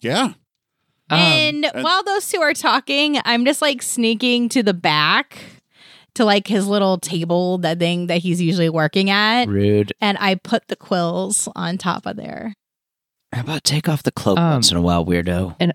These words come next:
Speaker 2: and I'm
Speaker 4: Jesus.
Speaker 3: It, like, freaks him out every time I do.
Speaker 4: <laughs>
Speaker 2: I'm trying really hard not to give Neith away. Um, we're
Speaker 1: He's really interested in your bow.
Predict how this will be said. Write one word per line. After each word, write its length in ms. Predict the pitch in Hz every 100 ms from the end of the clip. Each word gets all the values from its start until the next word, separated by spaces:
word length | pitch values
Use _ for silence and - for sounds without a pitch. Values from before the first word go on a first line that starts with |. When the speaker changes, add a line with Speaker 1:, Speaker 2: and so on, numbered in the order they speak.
| -
Speaker 2:
and 160 | - 156
I'm 140 | 165
Speaker 4:
Jesus. 280 | 127 104 381
Speaker 3:
It, 160 | 415 480 571
like, 80 | -
freaks 420 | - 453 554 -
him 60 | 466
out 220 | 480 523 494
every 140 | 427
time 240 | 427 427 427
I 60 |
do. 540 | 403 427 453 427 196 165 - 101 - -
Speaker 4:
<laughs> 420 | - - _ _
Speaker 2:
I'm 140 | 165 196
trying 260 | 233 202
really 220 | 160 160 151
hard 260 | 151 143
not 220 | 139 131 -
to 160 | 135
give 240 | 127 131 117
Neith 240 | 117 113
away. 440 | 135 127 127 135 - _ _ _ _ _ -
Um, 480 | 143 131 107 107 135 _ _ _
we're 280 | 156 160 147
Speaker 1:
He's 120 | 180
really 360 | 202 302 339 302
interested 500 | 262 247 - 254 220
in 140 | 202
your 120 | 175 110 98 -
bow. 600 | 147 180 147 87 67 -